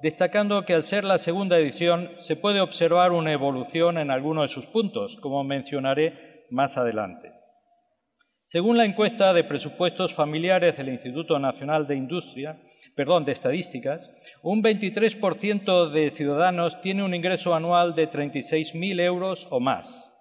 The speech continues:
Puesto que nuestro corte estaba en los treinta y cinco mil euros de ingresos, se puede afirmar que nuestra muestra representa la cuarta parte de la población de mayores ingresos.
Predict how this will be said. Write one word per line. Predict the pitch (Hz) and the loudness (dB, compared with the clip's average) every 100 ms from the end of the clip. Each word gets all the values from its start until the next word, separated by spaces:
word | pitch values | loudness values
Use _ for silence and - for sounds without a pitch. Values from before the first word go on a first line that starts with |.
| _ _ _ _ _ _ _ | _ _ _ _ _ _ _
Puesto | 180 185 - 180 | -4 -2 0 0
que | 170 | 0
nuestro | 170 170 170 165 | 0 -2 -2 2
corte | 233 - 185 | 2 2 -4
estaba | - 196 190 | 0 2 4
en | |
los | 170 - | 2 0
treinta | 143 143 | -6 -2
y | 135 | -4
cinco | - 147 147 | -4 -4 -4
mil | 160 185 | -2 0
euros | 175 170 160 139 | 2 4 2 0
de | |
ingresos, | 135 160 185 - 156 165 - - _ | -2 -2 -2 -4 -6 -6 -12 -20 _
se | - 156 | -8 -6
puede | 139 214 220 | 0 2 4
afirmar | 202 185 160 180 175 170 | 2 0 0 4 4 2
que | - 151 | -2 -2
nuestra | 151 147 - 135 | 0 -4 -2 -2
muestra | 160 196 - 175 156 | 0 -2 2 2 2
representa | 143 135 123 180 175 170 151 | -2 -6 -6 -6 -2 0 2
la | 131 | 0
cuarta | - 170 170 156 - | 2 2 2 -2 2
parte | 165 160 165 | 2 2 0
de | 143 | 2
la | 131 | 0
población | 135 131 120 - 156 156 | -2 -2 -4 -2 -4 -2
de | 139 | -2
mayores | 127 131 131 120 | -2 0 -2 -2
ingresos. | 113 107 92 - - - | -8 -8 -10 -14 -20 -20